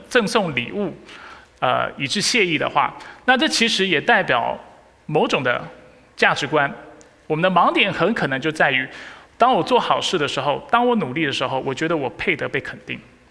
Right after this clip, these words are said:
被认同、被看见，对不对？这是一种可能。更不用说，很多时候我们是忠言逆耳，当别人给我们良心建议的时候，我们会生气。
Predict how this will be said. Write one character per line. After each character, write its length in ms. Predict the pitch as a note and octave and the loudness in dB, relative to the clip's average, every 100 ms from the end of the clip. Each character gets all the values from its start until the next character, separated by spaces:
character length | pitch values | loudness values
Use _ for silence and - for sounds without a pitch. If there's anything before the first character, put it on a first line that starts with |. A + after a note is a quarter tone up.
| _ _ | _ _
被 120 | - | -4
认 200 | C#3 C#3 B2 | -2 -2 -6
同、 220 | - D3 - _ _ _ _ _ _ | -10 -14 -16 _ _ _ _ _ _
被 100 | - | -6
看 220 | C3 B2 | -4 -6
见， 200 | B2 C3 - _ _ _ - _ _ | -8 -12 -12 _ _ _ -20 _ _
对 80 | - | -10
不 60 | |
对？ 140 | - B2 - | -6 -6 -8
这 100 | - | -6
是 140 | C3+ | -2
一 40 | C#3+ | -2
种 140 | C3+ | -4
可 160 | C3+ - | -6 -10
能。 160 | D3 D#3 - - - - | -12 -16 -20 -20 -20 -6
更 160 | - A3 | 0 4
不 80 | G3+ | 4
用 140 | G3 | 2
说， 260 | F#3+ G3 G3+ | 2 2 2
很 140 | F3 | 2
多 100 | F3+ | 0
时 140 | F#3+ E3+ | 2 2
候 520 | F3 D#3 D3 - - - - - - _ _ _ _ _ _ _ - | 4 2 0 -6 -14 -20 -20 -20 -20 _ _ _ _ _ _ _ -2
我 100 | D#3 | 0
们 100 | D3 | 2
是 340 | G3+ F3 F3 | 4 4 2
忠 260 | - G#3 G#3+ | 2 2 2
言 260 | D3 D3 | 0 0
逆 160 | F3+ E3+ | 0 -2
耳， 200 | - - - - _ _ _ _ _ | -2 -6 -8 -20 _ _ _ _ _
当 300 | - D#3+ F3 | 2 2 2
别 120 | D#3+ | 0
人 100 | D3+ | 0
给 100 | D3+ | 0
我 60 | D3+ | -2
们 100 | C#3 | 0
良 160 | B2+ C3 | -2 -2
心 200 | - D3+ | -4 -4
建 160 | D#3 | -4
议 60 | C#3 | -4
的 100 | B2+ | -6
时 140 | B2 B2+ | -6 -6
候， 240 | C3+ C3 - - - | -4 -6 -8 -16 -14
我 80 | - | -10
们 100 | B2 | -8
会 140 | B2 C#3 | -6 -6
生 260 | - B2+ | -6 -8
气。 280 | B2 - D3 | -8 -8 -10